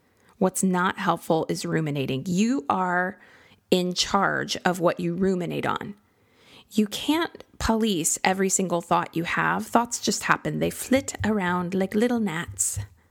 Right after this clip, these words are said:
right? They just kind of come and they go. It's when we grab one of those thoughts, hook onto it, attach to it, think that it's true, ruminate on it, recycle it over and over and over and over.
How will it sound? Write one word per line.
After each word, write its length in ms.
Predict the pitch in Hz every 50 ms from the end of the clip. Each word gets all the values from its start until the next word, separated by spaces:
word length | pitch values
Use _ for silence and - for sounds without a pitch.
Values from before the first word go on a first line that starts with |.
| _ _ _ -
right? 400 | 202 196 196 220 220 - - - - _ -
They 140 | - 208 202
just 260 | - 254 247 - -
kind 180 | - 254 254
of 80 | 254 247
come 420 | - - 196 190 190 196 196 196
and 120 | 202 202 208
they 100 | 214 202
go. 400 | 202 135 143 147 143 139 185 - _ _ _ _ _ _ _ _ _ _ _ - - - - - - - -
It's 240 | - 196 - - 208
when 180 | 208 196 196
we 380 | 190 185 180 180 180 175 - - _ _ _ _ _ - 190 185
grab 460 | - - 180 185 190 196 220 262 262
one 180 | 247 202 180 170
of 60 | 160
those 240 | 160 151 147 - -
thoughts, 560 | - - 139 139 143 - - - - - - _ _ _ _ _ - - _ _ _ _
hook 340 | - - - 262 262 - 202
onto 460 | 175 160 151 156 160 - - 147 139
it, 200 | 156 202 233 - - - _ _ _ _ _ _ _ _ _ _ _ _ _ _ - - -
attach 540 | - - - - 214 233 233 - - -
to 180 | - - 151 147
it, 260 | 151 175 - - - _ _ _ _ _
think 320 | - - 226 233 240 -
that 120 | - 208 190
it's 220 | 175 - - -
true, 460 | - - 180 160 151 135 139 190 214 - - _ _ _ _ _ _ _ _ -
ruminate 680 | 185 175 170 196 220 254 277 269 247 185 165 156 156
on 240 | 160 143 143 131 131
it, 100 | - -
recycle 680 | - - 175 - - - 220 214 - 240 - - 151
it 120 | 123 - - -
over 420 | 208 214 202 185 - 143 131 127
and 100 | 135 165
over 400 | 180 190 190 185 170 - 113 -
and 100 | 139 160
over 400 | 180 190 185 175 160 - 156 139
and 80 | 143 165
over. 440 | 175 190 190 185 - - - -